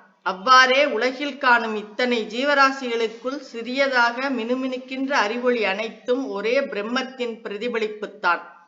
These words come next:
இதைத்தான் ஸ்ரீ ஆதி சங்கராச்சாரியார் அவர்கள் பிரம்மசூத்திர பாஷ்யத்தில் சொல்லியிருக்கிறார். எல்லாவற்றுக்கும் மூலமாக இருக்கும் அகண்டமான ஒரே சக்தி எதுவோ, அறிவு எதுவோ,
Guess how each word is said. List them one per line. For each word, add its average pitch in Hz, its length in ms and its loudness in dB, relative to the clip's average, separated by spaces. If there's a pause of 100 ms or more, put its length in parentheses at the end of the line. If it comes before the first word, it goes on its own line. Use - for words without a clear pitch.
(260)
இதைத்தான் 247 600 4
ஸ்ரீ 254 220 -4
ஆதி 240 320 6 (100)
சங்கராச்சாரியார் 226 960 0
அவர்கள் 220 480 0
பிரம்மசூத்திர 262 800 -4
பாஷ்யத்தில் 214 840 -4
சொல்லியிருக்கிறார். 190 760 -4 (600)
எல்லாவற்றுக்கும் 277 1000 4
மூலமாக 262 560 2
இருக்கும் 262 460 -4
அகண்டமான 247 680 2
ஒரே 220 280 0
சக்தி 240 480 -8
எதுவோ, 226 500 -2
அறிவு 247 480 -2
எதுவோ, 226 600 -2